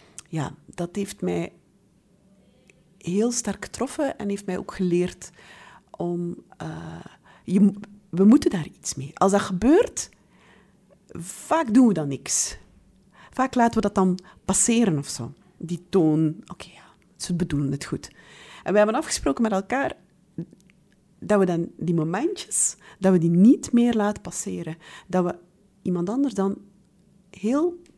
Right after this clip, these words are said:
beleefd proberen te zeggen: "Ehm, dit voelt niet oké, wat er nu gebeurt."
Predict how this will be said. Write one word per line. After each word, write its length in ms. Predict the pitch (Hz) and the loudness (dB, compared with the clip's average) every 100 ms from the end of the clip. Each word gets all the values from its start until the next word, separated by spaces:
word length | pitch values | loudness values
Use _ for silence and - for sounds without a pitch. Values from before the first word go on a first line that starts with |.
| _ | _
beleefd 720 | - 170 196 208 240 - - - _ | -2 2 4 4 0 -10 -16 -20 _
proberen 460 | - 202 196 190 190 | -4 0 2 2 0
te 100 | 175 | -4
zeggen: 320 | 185 190 190 - - - _ _ _ _ _ _ _ _ _ _ _ _ _ | -2 -2 -6 -12 -20 -20 _ _ _ _ _ _ _ _ _ _ _ _ _
"Ehm, 140 | - - _ _ _ | -20 -20 _ _ _
dit 200 | - 202 | -2 -2
voelt 420 | - 202 185 165 | -2 -6 -6 -4
niet 160 | 196 220 | 0 0
oké, 340 | 220 170 151 135 _ - | -2 -4 -6 -8 _ -8
wat 260 | 175 165 | -4 -4
er 80 | 160 | 0
nu 160 | 180 202 | 2 2
gebeurt." 640 | 196 214 254 349 - - | 0 0 -2 -4 -14 -18